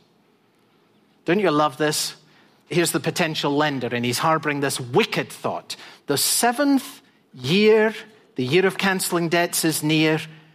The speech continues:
so that you do not show ill will towards your needy brother and give him nothing." You see? Here's the potential lender. He's got the capacity to help his brother, and he's thinking, "Hey, it's year six. Am I sure I'm gonna get this back?"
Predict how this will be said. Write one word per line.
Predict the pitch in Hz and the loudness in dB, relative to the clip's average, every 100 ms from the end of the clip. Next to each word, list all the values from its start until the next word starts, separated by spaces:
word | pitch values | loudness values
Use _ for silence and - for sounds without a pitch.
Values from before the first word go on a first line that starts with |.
| _ _ _ _ | _ _ _ _
so | - - 170 160 | -6 0 2 2
that | 156 156 - | 0 -2 -4
you | 160 147 | -2 0
do | 127 170 180 | 0 2 4
not | 165 165 - | 2 0 0
show | - - 151 151 - | -2 2 2 2 2
ill | 160 151 143 | 2 2 2
will | 147 151 143 | 2 2 0
towards | - 135 139 135 - | -2 -2 -2 0 -2
your | 135 | 0
needy | 135 135 123 | 0 -2 -2
brother | 127 127 120 | -2 -2 -2
and | 117 120 | -4 -4
give | 131 | -6
him | 120 113 | -6 -4
nothing." | 117 - 95 87 | -6 -6 -12 -14
You | 90 | -8
see? | - 139 135 - _ _ _ _ _ | -4 -4 -6 -16 _ _ _ _ _
Here's | 170 151 | -2 -2
the | 151 | -2
potential | 160 156 147 151 | -2 -2 -2 -2
lender. | 139 123 113 113 | -2 -2 -6 -6
He's | 135 | -4
got | 160 156 | -4 -4
the | 139 | -6
capacity | 143 170 151 - 147 | -2 0 0 -2 -4
to | 139 | -2
help | 139 143 | 0 0
his | 139 127 | -2 -4
brother, | 139 131 117 | -2 -2 -4
and | 113 | -8
he's | 120 - | -6 -4
thinking, | 135 127 120 110 _ _ _ _ _ _ _ _ | -6 -4 -6 -8 _ _ _ _ _ _ _ _
"Hey, | 147 131 | -4 -2
it's | - - | -2 -2
year | 135 | -2
six. | - 156 117 - - - _ _ _ _ _ _ - - _ _ _ | 0 -2 -2 -4 -12 -14 _ _ _ _ _ _ -20 -20 _ _ _
Am | - - - _ _ _ _ _ _ _ _ _ _ _ _ 123 | -8 -8 -12 _ _ _ _ _ _ _ _ _ _ _ _ -4
I | 139 | -2
sure | 156 185 170 | 0 2 2
I'm | 160 | 2
gonna | 151 147 | -2 0
get | 156 | 0
this | 156 139 | 0 -2
back?" | - 151 160 - | 0 0 0 -2